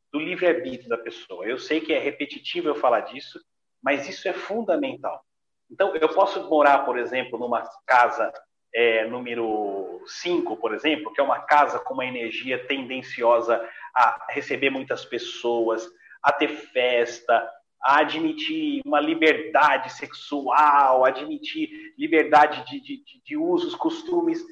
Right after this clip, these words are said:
tem essa energia lá. Mas, se as pessoas que estão lá dentro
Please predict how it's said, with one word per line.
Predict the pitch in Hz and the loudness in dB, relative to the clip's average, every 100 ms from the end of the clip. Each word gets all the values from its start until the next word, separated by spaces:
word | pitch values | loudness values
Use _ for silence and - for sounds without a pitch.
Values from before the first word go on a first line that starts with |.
| - _ - | -20 _ -2
tem | 165 165 | 2 2
essa | 170 - | 0 -4
energia | 180 202 175 208 233 | -6 -6 -4 0 4
lá. | 196 131 - - _ _ _ _ | 4 4 0 -14 _ _ _ _
Mas, | 262 254 - - - _ _ _ _ | 4 4 2 -4 -14 _ _ _ _
se | - | -2
as | 180 | -2
pessoas | 180 175 - 190 247 - | -2 -6 0 0 0 -2
que | - | -6
estão | 247 - 220 | -6 -2 0
lá | 226 | 0
dentro | 202 262 233 - | 0 -2 -4 -10